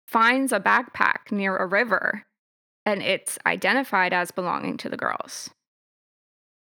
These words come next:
It's found, like, a long, long way from where they started the hike.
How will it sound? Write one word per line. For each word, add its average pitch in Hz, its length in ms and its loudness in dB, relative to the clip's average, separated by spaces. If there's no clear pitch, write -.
It's - 220 -4
found, 202 320 2
like, 196 200 0
a 202 140 2
long, 196 840 0
long 185 720 -2
way 180 600 -2
from 190 280 -4
where 175 200 0
they 175 180 -4
started - 480 -4
the - 100 -2
hike. - 500 -6